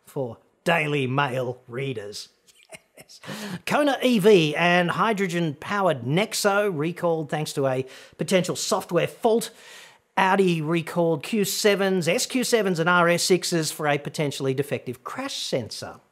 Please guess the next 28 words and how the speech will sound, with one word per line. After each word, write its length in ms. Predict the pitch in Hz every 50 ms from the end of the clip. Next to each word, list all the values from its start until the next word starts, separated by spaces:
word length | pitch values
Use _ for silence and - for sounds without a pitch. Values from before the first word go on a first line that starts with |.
| _ _
which 320 | 202 135 - - - - -
would 160 | 151 135 113
be 120 | 120 117 120
a 60 | 117
big 300 | 117 135 135 120 120 120
deal 280 | 202 233 214 143 135
if 140 | 156 151 -
you 100 | 147 143
crash 480 | 143 - - 147 131 127 - - - - - - - - - - - _ _ _ _ _ -
with 160 | 160 143 -
a 60 | 151
sensor 460 | - - - 120 123 - - 120 127
in 120 | 135 127 117
that 200 | 110 107 - -
state. 340 | - - 226 208 185 143 98
I 160 | - 135 117
think 200 | 95 104 98 -
you'd 140 | 117 127 147
agree. 180 | 143 151 -
<laughs> 720 | - - - - - - - _ - - 622 - _ _ -
I 60 | - - _ _ _ _ _ _ _ _ _ _ -
think 160 | 147 95 -
you'd 120 | - -
agree. 360 | - - - - - - _ _ _ _ _ _ _ _ _ _ _ - - - - - _
Jeep 340 | 151 226 294 277 156 - -
recalled 560 | 151 180 185 170 175 190 185 170 160 147 - - - - _ _ _ _ _
sixteen 720 | - - - - - 208 - - - 190 175 160 139 131
thousand 720 | - - - 196 - - 226 220 202 165 170 160 151 135